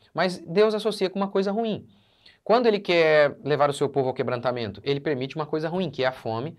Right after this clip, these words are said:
pra humilhar o povo. Lembra-te, Deuteronômio oito dois, "Lembra-te pelo caminho pelo qual o Senhor teu Deus te guiou no deserto, te humilhou, te deixou passar fome, pra provar o seu coração." É, então, tá vendo? Ele deixa o povo passar fome, pra quê? Pra provar o povo.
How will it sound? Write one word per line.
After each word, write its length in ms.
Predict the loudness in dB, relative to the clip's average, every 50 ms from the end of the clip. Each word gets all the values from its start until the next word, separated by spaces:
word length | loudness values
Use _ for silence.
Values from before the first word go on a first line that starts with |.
| -14 -6
pra 100 | -2 -2
humilhar 380 | 0 0 0 0 2 0 0 0
o 20 |
povo. 320 | 2 2 2 2 2 -2 -10 -20 -20 -20 _
Lembra-te, 420 | -6 -4 -2 -2 -2 -4 -6 -10 -14 -8
Deuteronômio 540 | -6 -6 -4 -2 -2 -2 -2 -2 -2 -2 -4
oito 200 | -4 -4 -4 -4
dois, 280 | -4 -4 -4 -6 -10 -8
"Lembra-te 480 | -6 -4 -4 -4 -4 -6 -6 -8 -8
pelo 160 | -8 -8 -6
caminho 320 | -6 -6 -6 -6 -8 -6 -6
pelo 160 | -6 -6 -6
qual 220 | -2 0 0 0
o 40 | 0
Senhor 220 | -2 -6 -8 -6 -4
teu 140 | -4 -4
Deus 160 | -4 -4 -6 -6
te 80 | -8
guiou 160 | -6 -6 -6
no 80 | -4 -4
deserto, 440 | -4 -4 -4 -2 -2 -2 -4 -4 -8
te 120 | -10 -10
humilhou, 320 | -8 -6 -4 -2 -2 -4 -4
te 100 | -6 -10
deixou 240 | -12 -8 -8 -6
passar 220 | -6 -6 -6 -6 -8
fome, 520 | -6 -4 -2 0 0 0 0 -2 -6 -10 -14 -20 -20 _ _
pra 120 | -6 -6
provar 560 | -4 0 0 0 2 4 8 8 10 10 8 6
o 40 |
seu 140 | 4 -2 -6
coração." 460 | -4 -4 -6 -6 -6 -8 -12 -14 -14 -18 _ _ _ -20 -20 -20 _ _ _ _ -16
É, 180 | -14 -12 -12 -12
então, 220 | -10 -8 -8 -4
tá 100 | -4 -4
vendo? 260 | -2 -2 -4 -6 -4 -6
Ele 180 | -6 -6 -6
deixa 340 | -4 -2 -2 -2 -2 -2 -4
o 60 | -6
povo 260 | -6 -4 -4 -4 -2
passar 320 | -2 -4 -4 -2 -4 -6 -6
fome, 440 | -6 -10 -10 -8 -6 -6 -6 -6 -4
pra 160 | -4 -4 -2
quê? 200 | -2 -4 -4 -4
Pra 200 | -6 -10 -14 -14
provar 520 | -10 -6 -6 -6 -4 -4 -4 -6 -6 -6
o 60 | -8
povo. 300 | -12 -14 -16 -18 -18 _